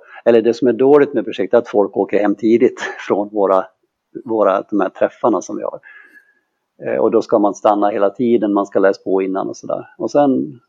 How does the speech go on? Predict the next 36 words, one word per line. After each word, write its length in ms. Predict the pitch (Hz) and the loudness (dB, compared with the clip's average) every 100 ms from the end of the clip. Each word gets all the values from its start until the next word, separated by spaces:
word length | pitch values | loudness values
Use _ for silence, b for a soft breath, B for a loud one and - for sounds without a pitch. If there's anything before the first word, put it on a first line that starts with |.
| 147 | 0
råkar 260 | 120 117 | 2 4
ju 60 | 120 | 2
hon 160 | 120 143 | 4 2
ut 160 | 147 | 2
för 100 | - | 2
det 60 | 101 | 2
här 80 | 95 | 2
klassiska, 440 | - 90 - - - | -2 -8 -8 -10 -2
då, 80 | 104 | 0
att 100 | - | 2
någon 200 | 120 107 | 4 4
vecka 260 | 98 - | 2 0
innan 260 | 95 98 95 | -4 -4 -6
så 100 | - | -2
börjar 160 | 95 | -2
folk 280 | 95 - 95 | 0 -4 -2
höra 160 | 101 117 | 2 2
av 80 | 107 | 2
sig 80 | |
och 40 | - | -2
sa, 120 | 110 | -4
"Du, 200 | 104 113 | -2 0
jag 100 | 110 | 0
har 220 | 107 107 | -2 -4
mycket 280 | 107 104 - | -6 -6 -6
på 60 | 107 | -4
jobbet, 280 | 101 98 | -4 -6
men 80 | 104 | -10
jag 100 | 98 | -8
kanske 240 | 107 107 104 | -8 -8 -8
måste 180 | 98 | -10
ta 120 | 107 98 | -6 -6
ett 80 | |
flyg 280 | - 101 98 | -4 -8 -8
tidigare, 440 | - 98 98 - - | -8 -8 -4 -6 -4
det, 160 | 107 | -6